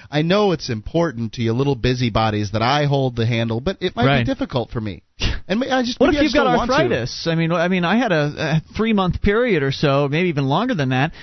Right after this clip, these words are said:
Speaker 2: where my hands were very, very weak, and if I were to be doing that, um, it would be pretty strenuous for me.
Speaker 1: Yeah.
Speaker 2: It would hurt.
Speaker 1: Mm-hmm.
Speaker 2: Anyway, very strange. Eight hundred two five nine ninety-two thirty-one if you've got a busybody story you want to share with us.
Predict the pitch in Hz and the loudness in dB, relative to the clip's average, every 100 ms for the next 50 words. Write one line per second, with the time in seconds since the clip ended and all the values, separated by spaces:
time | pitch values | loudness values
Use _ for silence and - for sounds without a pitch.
0 | - 151 160 208 190 233 285 151 131 160 | -2 0 2 2 2 0 -2 -2 0 2
1 | 220 170 196 165 160 247 156 - - 156 | 2 2 0 0 0 -2 -4 -6 -2 0
2 | 156 156 147 147 165 190 175 175 - 160 | 0 0 0 2 0 2 0 0 -2 0
3 | 156 151 143 156 254 196 143 139 - - | 0 0 0 0 2 0 0 -2 -4 -10
4 | - 147 143 131 240 262 196 147 - - | -4 -2 -2 -2 0 0 -2 -6 -14 -20
5 | _ _ _ - 190 294 - 208 403 359 | _ _ _ -2 -2 0 -2 -4 -2 -2
6 | 123 - - 92 82 71 - 127 240 - | -2 -4 -4 -4 -4 -6 0 0 0 -6
7 | _ _ - 214 226 175 381 - - 123 | _ _ -2 -2 0 0 -2 -6 -6 -2
8 | 123 156 226 _ _ _ _ _ _ _ | 0 0 -4 _ _ _ _ _ _ _
9 | _ - _ - 117 98 85 - 156 139 | _ -20 _ -2 0 2 2 2 2 0
10 | 135 85 - 180 185 180 160 156 185 185 | -2 -2 0 0 0 0 0 0 2 2
11 | 165 151 175 170 160 147 170 165 160 156 | 0 0 0 0 0 0 0 0 0 0
12 | 151 147 151 139 123 117 170 151 139 131 | 0 0 0 0 0 2 2 2 0 0
13 | 131 - 135 127 123 117 - - 143 131 | -2 -2 0 2 0 0 -2 0 0 0
14 | 120 139 | 0 -4